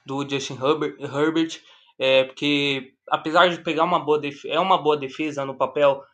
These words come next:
não é uma boa, não tá sendo uma boa defesa na temporada em si, mas é uma boa defesa no papel.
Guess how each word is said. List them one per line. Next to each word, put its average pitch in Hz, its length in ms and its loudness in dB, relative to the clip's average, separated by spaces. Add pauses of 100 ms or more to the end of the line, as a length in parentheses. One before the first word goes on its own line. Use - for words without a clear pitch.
(140)
não 151 180 2
é 165 60 6
uma 165 100 4
boa, 151 400 -2
não 151 220 -2
tá 165 140 4
sendo 175 200 -2
uma 156 160 4
boa 151 200 2
defesa 175 580 0
na 165 140 2
temporada 156 500 2
em 160 80 -4
si, 156 220 -6
mas 143 180 -4
é 151 60 4
uma 147 100 4
boa 151 160 0
defesa 151 380 -6
no 165 40 -16
papel. 196 460 2